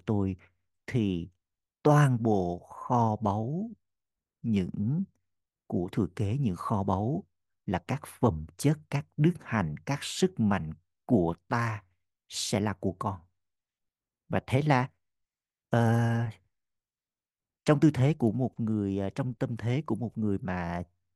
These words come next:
gọi là không biết làm gì và được bày cho một cách như vậy, thế là cũng bốn giờ sáng hôm đó cũng cố gắng ngồi và ngồi cứ lẩm bẩm là: "Ba ba của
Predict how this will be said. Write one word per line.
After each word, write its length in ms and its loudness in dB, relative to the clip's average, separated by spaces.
gọi 120 -2
là 200 -2
không 220 0
biết 160 -6
làm 200 0
gì 360 0
và 480 -4
được 180 0
bày 340 2
cho 120 -2
một 200 -8
cách 180 -6
như 100 -4
vậy, 260 -2
thế 160 -4
là 200 -4
cũng 280 -8
bốn 240 -4
giờ 100 -4
sáng 300 -8
hôm 160 -6
đó 240 -6
cũng 200 -8
cố 180 -4
gắng 240 -4
ngồi 340 -2
và 140 -6
ngồi 420 -2
cứ 80 0
lẩm 280 0
bẩm 220 -4
là: 140 -2
"Ba 160 -4
ba 180 -6
của 180 -10